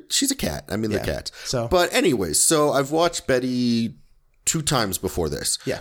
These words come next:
Speaker 1: Both for
Speaker 2: A week.
Speaker 1: about a week.
Speaker 2: Maybe four or five days.
Speaker 1: Yeah, so the first time, Betty just hid the entire time.
Speaker 2: Yep.
Speaker 1: Under, I have a spare room. She just hid under the spare bed basically the entire time.
Speaker 2: She's very nervous around people.
Speaker 1: Yeah, came out, you know, a f-,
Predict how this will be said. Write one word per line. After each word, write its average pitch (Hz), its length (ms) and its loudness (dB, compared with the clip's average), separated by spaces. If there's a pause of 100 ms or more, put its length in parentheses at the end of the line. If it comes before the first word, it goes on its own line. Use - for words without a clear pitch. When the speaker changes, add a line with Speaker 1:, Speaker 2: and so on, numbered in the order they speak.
(160)
Speaker 1:
Both 123 320 4
for 101 580 2
Speaker 2:
A 92 40 2
week. 85 160 -4
Speaker 1:
about 104 340 0
a 98 40 0
week. 90 540 -4
Speaker 2:
Maybe 147 400 0
four - 420 -4
or 127 60 0
five 113 240 -4
days. 101 140 -2
Speaker 1:
Yeah, 87 180 2
so - 160 2
the 110 100 0
first 196 440 0
time, 117 500 0 (300)
Betty 101 400 0
just 90 240 0
hid 78 200 -4
the 80 100 -2
entire 73 340 -2
time. - 260 -8 (120)
Speaker 2:
Yep. 131 180 -2
Speaker 1:
Under, 87 560 0
I 87 80 0
have 92 160 -2
a - 20 -4
spare 87 260 0
room. 80 280 0
She - 120 -2
just 82 180 -2
hid 80 100 -2
under 76 180 -2
the 71 80 -2
spare 76 240 -2
bed 73 220 -2
basically 76 400 -2
the 76 80 -2
entire 78 280 -2
time. 73 360 -4
Speaker 2:
She's 147 300 -2
very 131 500 -2
nervous 120 320 -2
around 101 240 -6
people. 80 280 -6
Speaker 1:
Yeah, 80 160 0
came 95 360 -2
out, 87 360 0 (320)
you 92 120 -2
know, 78 160 0
a 65 60 -4
f-, - 180 -8